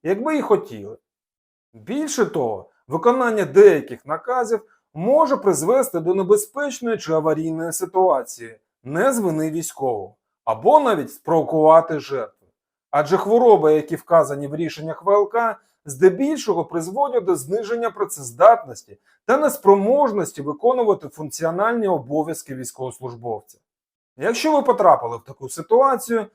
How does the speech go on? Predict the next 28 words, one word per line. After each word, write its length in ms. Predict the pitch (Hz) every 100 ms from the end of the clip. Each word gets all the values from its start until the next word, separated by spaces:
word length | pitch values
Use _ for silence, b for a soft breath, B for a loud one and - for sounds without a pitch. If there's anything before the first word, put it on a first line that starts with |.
| _ -
вам 180 | 294
слід 280 | 277 294 -
негайно 640 | 277 226 156 185 247 254
подавати 580 | - 165 156 147 135 139
рапорт 460 | 131 170 220 165 110 _ _ _
про 140 | 247
неможливість 800 | 311 294 233 185 240 220 175 -
виконувати 600 | 147 - 160 143 127 131
бойові 360 | 127 135 131 127
завдання 680 | 131 135 170 233 233 220 208 b
за 180 | 233 277
станом 500 | - - 170 165 160
здоров'я. 560 | 127 143 127 110 95 _ _ _ -
А 80 |
якщо 320 | 220 - 294 277
вже 160 | 262
так 160 | 262 240
сталося, 680 | - 190 147 104 98 98 - _ _
що 180 | -
стосовно 520 | 185 220 220 226 226 196
вас 280 | 180 135
ініційовано 680 | 151 170 170 - 160 127 123
службове 540 | - 139 131 165 151
розслідування 720 | 160 160 170 165 123 120 120 120
по 80 | 151
факту 360 | 180 156 -
невиконання 720 | 180 185 190 202 185 143 120 117
наказу, 600 | 131 - 254 247 220 208